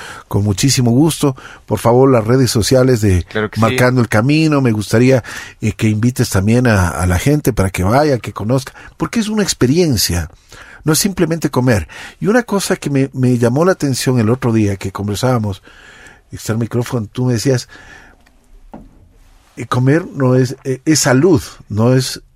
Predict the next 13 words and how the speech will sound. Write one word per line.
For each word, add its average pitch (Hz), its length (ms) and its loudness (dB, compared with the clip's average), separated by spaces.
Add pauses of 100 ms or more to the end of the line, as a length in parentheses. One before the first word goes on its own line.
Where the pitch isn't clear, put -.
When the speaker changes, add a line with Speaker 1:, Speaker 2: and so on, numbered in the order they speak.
Speaker 1:
engordar. 95 560 -4 (760)
Speaker 2:
Claro. 76 240 -10 (960)
Eso 349 200 2
es 320 60 0
lo 294 40 4
importante, 139 500 0
¿no? 110 140 2
Entender 117 440 0
que 113 320 0 (800)
el 123 120 2
venir 135 360 2
a, 131 340 2
a, 110 40 -6